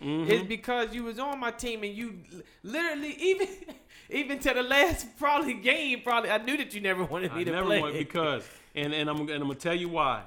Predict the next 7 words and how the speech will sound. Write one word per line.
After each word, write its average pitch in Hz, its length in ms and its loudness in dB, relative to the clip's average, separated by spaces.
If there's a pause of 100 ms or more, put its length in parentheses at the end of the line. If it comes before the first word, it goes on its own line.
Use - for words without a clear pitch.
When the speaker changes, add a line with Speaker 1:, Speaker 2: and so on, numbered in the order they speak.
(380)
Speaker 1:
One 143 260 -2
night 151 360 0
we 135 100 -4
played, 143 560 -4 (540)
and, 127 420 -4 (640)
and 156 120 -4
I, 165 120 0